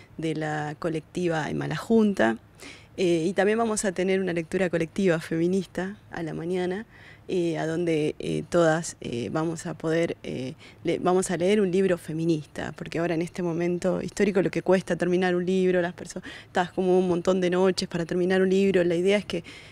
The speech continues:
eh, en un par de horas terminemos un libro entre todas, intercambiando, pudiendo hablar, pudiendo compartir ese espacio entre las feministas.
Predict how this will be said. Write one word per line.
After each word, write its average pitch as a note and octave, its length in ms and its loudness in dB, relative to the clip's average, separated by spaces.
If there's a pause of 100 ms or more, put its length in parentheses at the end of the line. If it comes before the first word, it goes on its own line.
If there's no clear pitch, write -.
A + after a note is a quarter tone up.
(120)
eh, D3+ 160 -4
en F3+ 100 -2
un G3 120 -2
par G3 160 6
de F#3 100 6
horas G#3+ 220 6
terminemos F3 640 0
un F#3+ 160 -2
libro F#3 220 4
entre E3+ 260 -2
todas, A3 480 2
intercambiando, F3 840 2
pudiendo E3+ 380 -4
hablar, F3+ 280 2
pudiendo E3+ 340 0
compartir E3+ 520 -4
ese F#3+ 180 -2
espacio F#3+ 600 2 (400)
entre D#3+ 400 -4
las E3+ 140 -4
feministas. F3+ 720 0